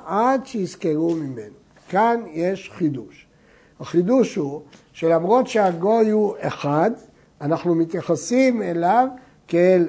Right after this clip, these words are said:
רבים, כיוון שיש פה, אה, שני יהודים וגוי, והוא אוסר על החיצונה עד שיזכרו ממנו, כמו שלמדנו בהלכות הקודמות. שלוש חצרות,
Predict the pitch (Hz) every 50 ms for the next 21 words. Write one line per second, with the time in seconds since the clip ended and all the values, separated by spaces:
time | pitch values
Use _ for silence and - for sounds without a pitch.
0 | - - 151 143 147 139 131 127 147 165 208 247 127 123 - - 147 139 147 175
1 | 185 175 160 - - 170 170 175 175 175 - - 175 156 151 139 131 - - -
2 | _ _ _ _ _ - 143 143 143 135 127 127 123 123 120 117 117 117 113 -
3 | _ _ - - - 165 175 196 208 202 185 165 156 151 147 143 170 165 156 131
4 | 107 - - - _ _ - 127 127 143 123 120 143 175 202 226 262 294 302 302
5 | 294 - - - _ - 139 147 147 143 143 - - 240 240 247 240 226 208 202
6 | 175 - 175 175 156 - - 175 160 160 175 196 226 233 220 220 220 220 220 -
7 | 196 147 - - 190 170 170 175 165 160 165 180 214 233 240 247 240 208 - 180
8 | 160 170 180 175 175 - 165 151 147 147 160 165 170 185 170 170 185 190 185 180
9 | 160 151 139 135 139 131 - - 139 131 127 - 127 117 - 123 110 107 101 92
10 | - _ _ _ _ _ _ _ _ _ _ _ _ _ _ _ _ _ _ _
11 | _ _ _ _ _ _ - - - 160 170 190 233 254 254 - - 240 226 -
12 | - 220 190 175 156 135 113 - -